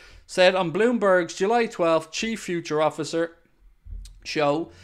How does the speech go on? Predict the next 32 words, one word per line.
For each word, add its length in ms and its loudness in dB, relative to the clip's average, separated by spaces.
that 140 -6
she 240 0
was 180 0
working 460 4
to 100 -6
maintain 560 0
F 300 2
S 220 4
G's 220 -4
finances 800 0
so 180 2
that 120 2
we 180 -2
can 180 -4
go 240 4
and 100 -2
seek 300 -6
out 280 2
the 100 0
new 200 2
team 400 -4
in 140 -2
an 80 0
existing 600 0
league 360 -2
or 100 -2
perhaps 520 2
dive 340 2
into 320 -4
a 40 -4
new 200 -2
venture 560 -2